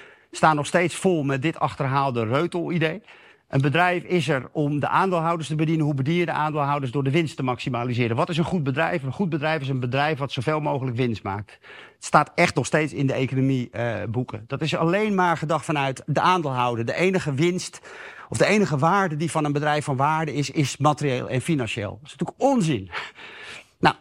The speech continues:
tegelijkertijd met die Club van Rome kwam het stakeholdership model op.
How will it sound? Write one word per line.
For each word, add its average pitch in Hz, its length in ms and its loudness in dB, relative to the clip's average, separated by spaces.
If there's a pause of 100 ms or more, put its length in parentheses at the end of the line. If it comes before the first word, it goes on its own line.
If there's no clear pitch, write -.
(720)
tegelijkertijd 202 600 4
met 180 180 2
die 175 280 -4
Club 196 180 2
van 175 140 2
Rome 180 380 2
kwam 160 180 0
het 139 100 -4
stakeholdership 196 840 0
model 165 420 0
op. 208 280 -6